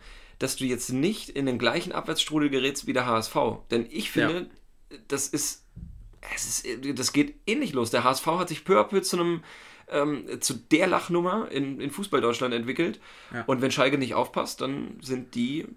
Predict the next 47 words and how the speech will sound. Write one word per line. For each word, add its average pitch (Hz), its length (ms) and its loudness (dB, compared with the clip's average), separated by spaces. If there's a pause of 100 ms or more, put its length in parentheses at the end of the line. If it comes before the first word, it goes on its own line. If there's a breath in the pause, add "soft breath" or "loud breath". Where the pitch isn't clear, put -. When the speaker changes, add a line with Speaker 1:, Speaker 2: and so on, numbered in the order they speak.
(140)
Speaker 1:
der 147 100 -4
zweite 117 320 0
H 135 100 0
S 147 100 -4
V. - 300 0 (600)
Oder 113 180 4
vielleicht 120 280 0
spielen 143 200 2
sie 143 80 0
nächstes 147 300 -2
Jahr 156 80 2
in 143 80 0
der 139 80 0
Relegation 143 480 2
gegeneinander. 147 500 0 (460)
Kann - 120 -12
auch - 140 -6
passieren. 110 320 -4
Speaker 2:
Das, 120 80 -2 (520)
äh, - 20 -10
natürlich 127 340 -10
krass. - 300 -6 (440 loud breath)
Aber 113 140 4
noch 131 160 4
hat 139 80 -2
Schalke 127 240 4
die 123 80 2
Möglichkeit, 127 400 0
das, - 240 -4
äh, 113 440 0 (640 loud breath)
umzubiegen. 104 580 -4
Speaker 1:
Ah, 117 120 -2
es - 100 -4
Speaker 2:
Auch 131 60 6
Speaker 1:
wird 143 120 6
Speaker 2:
wenn's 131 260 4
extrem 147 560 4
schwer 123 300 6
wird 113 100 0
jetzt, - 220 -2
weil 107 120 2
Speaker 1:
Unfassbar 123 380 0
schwer. 107 220 -4
Speaker 2:
super 143 320 0
viel 127 180 -2
schiefgelaufen 110 500 -4
ist. - 200 -10